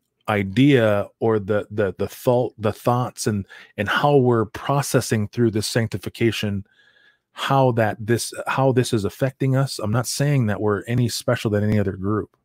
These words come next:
but there's an added layer because, see, fortunately, the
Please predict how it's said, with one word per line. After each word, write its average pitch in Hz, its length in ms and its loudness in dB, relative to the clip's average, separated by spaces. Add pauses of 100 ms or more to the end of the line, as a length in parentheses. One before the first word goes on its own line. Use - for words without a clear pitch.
(1300)
but 101 100 0
there's 123 220 6
an 113 100 2
added 123 400 2
layer 120 420 2
because, 98 680 -4
see, 107 420 -4 (680)
fortunately, 101 960 0 (2000)
the 104 460 0